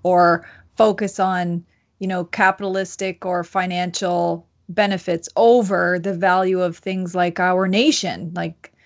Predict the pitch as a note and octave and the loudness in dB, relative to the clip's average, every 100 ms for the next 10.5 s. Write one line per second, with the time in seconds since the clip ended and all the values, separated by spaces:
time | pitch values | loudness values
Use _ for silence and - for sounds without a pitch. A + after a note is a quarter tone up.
0 | _ _ _ - F#3+ G#3 G3 F#3+ G#3+ - | _ _ _ -2 2 4 4 2 0 -2
1 | G3 F#3+ G#3 C#4+ - A3+ F#3 E3+ - F3 | -4 -4 -2 -4 -2 -2 0 -4 -2 0
2 | E3 E3+ D#3 D#3+ G3 G3 F3+ E3+ _ _ | 0 -2 -2 -2 -2 -2 0 -2 _ _
3 | _ _ _ _ _ _ _ _ _ _ | _ _ _ _ _ _ _ _ _ _
4 | _ _ _ _ _ _ _ B3+ B3 - | _ _ _ _ _ _ _ -4 -4 -8
5 | _ - B3+ A#3+ A3+ B3 G3 C4 C4+ - | _ 0 4 4 4 4 2 0 0 0
6 | B3 A3 A3+ G#3+ A3 G#3+ G#3 A#3+ A#3 F3 | 0 2 0 2 2 2 2 2 2 4
7 | F3 F3 G3 F3+ G3+ G3 - A3 G#3 G#3+ | 2 4 2 2 -2 -4 2 2 4 2
8 | A3 G#3 G3+ G3 F#3+ F3 - A3+ G#3 F#3+ | -2 -2 0 0 0 -4 -6 -2 0 0
9 | F3+ E3+ - G3 G3+ A3+ A3+ G#3+ F#3 F#3+ | -2 -6 2 4 4 2 -2 -2 -2 0
10 | F#3+ F#3+ F#3+ F3+ | 0 0 -2 -6